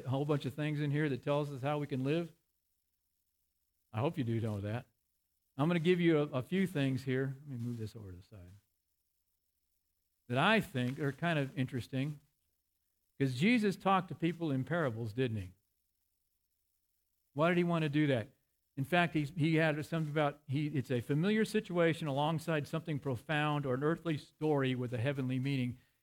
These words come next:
And Jesus had more than forty parables. I'm gonna give about seven of them today that I think are kind of important for how we're supposed to live.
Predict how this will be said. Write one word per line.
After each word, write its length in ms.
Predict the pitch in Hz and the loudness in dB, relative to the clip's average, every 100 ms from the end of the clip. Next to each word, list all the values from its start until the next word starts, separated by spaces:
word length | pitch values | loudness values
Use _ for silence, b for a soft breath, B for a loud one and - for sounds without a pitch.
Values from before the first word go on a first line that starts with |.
| - | 0
And 120 | 139 | 2
Jesus 320 | 165 196 170 | 4 4 4
had 180 | 151 151 | 2 2
more 240 | 147 180 | 2 2
than 160 | 160 143 | 2 0
forty 480 | - - 214 160 160 | -4 -4 0 2 0
parables. 520 | - 180 131 107 107 | 0 0 0 0 -2
I'm 100 | 131 | -2
gonna 140 | 147 | -2
give 200 | 135 147 | -2 -2
about 300 | 139 127 117 | -2 -4 -4
seven 380 | - 165 156 131 | -6 -2 0 0
of 100 | 120 | -2
them 160 | 117 113 | -4 -6
today 400 | 123 131 131 127 b b b 139 | -4 0 0 -2 b b b 0
that 100 | 139 | 0
I 60 | |
think 240 | 131 151 135 | 0 -2 -2
are 60 | |
kind 200 | 131 147 | -2 -2
of 80 | 139 | 0
important 380 | 139 156 143 135 | -2 -2 -2 -2
for 100 | 143 | -2
how 280 | 151 170 165 | 2 2 2
we're 260 | 151 156 | 2 0
supposed 420 | - 131 143 139 | -2 -4 -4 -4
to 80 | - | -4
live. 240 | 123 120 | -2 -2